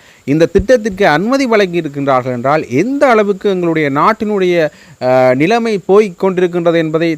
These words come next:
தயவு செய்து மக்களாகிய நாம் கவனிக்க வேண்டும் என்று அர்ச்சுனா ராமநாதன் அவர்கள் ஒரு எச்சரிக்கை தொனியில தன்னுடைய விமர்சனத்தை செய்திருந்தார் என்றுதான் கூற வேண்டும். அதுல அவர் என்ன இடத்துல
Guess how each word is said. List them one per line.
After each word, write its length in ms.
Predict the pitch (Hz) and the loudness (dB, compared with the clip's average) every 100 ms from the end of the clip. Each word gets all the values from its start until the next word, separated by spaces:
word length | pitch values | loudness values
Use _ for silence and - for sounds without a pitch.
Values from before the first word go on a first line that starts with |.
| - | -4
தயவு 360 | - 202 269 269 | 0 2 2 0
செய்து 320 | 233 202 190 | -2 -4 -4
மக்களாகிய 580 | 165 165 220 220 202 190 | -4 -2 2 2 2 -2
நாம் 240 | 180 165 - | 0 -2 0
கவனிக்க 440 | 175 233 254 233 | 0 0 0 0
வேண்டும் 400 | 185 175 165 127 | 0 0 -2 -4
என்று 380 | - 135 165 190 | -6 -4 0 -2
அர்ச்சுனா 480 | - 139 - 196 180 | 0 -4 -4 -2 0
ராமநாதன் 540 | 147 156 185 185 160 | 2 2 0 0 0
அவர்கள் 320 | 143 120 214 240 - - | -2 -2 -4 -6 -16 -6
ஒரு 280 | 143 156 143 | 0 0 0
எச்சரிக்கை 720 | - 185 - 311 302 240 240 180 | 0 -2 0 2 2 0 -4 0
தொனியில 340 | 180 170 185 | 0 2 0
தன்னுடைய 440 | 202 175 170 160 147 | 0 -2 0 2 0
விமர்சனத்தை 680 | 156 226 - 196 156 175 | 0 -2 0 -4 -2 -4
செய்திருந்தார் 640 | 196 185 160 151 143 139 127 | -2 -2 -2 -2 0 2 2
என்றுதான் 380 | 120 120 143 190 | 0 -2 -2 -2
கூற 200 | 175 170 | -2 2
வேண்டும். 260 | 190 160 - _ _ _ _ _ _ - - | 2 2 -4 _ _ _ _ _ _ -20 -6
அதுல 260 | 127 143 | 0 4
அவர் 260 | 160 143 127 - _ _ | 4 2 -2 -8 _ _
என்ன 340 | 127 147 226 208 | -2 0 2 2
இடத்துல 380 | 196 190 185 | 2 2 0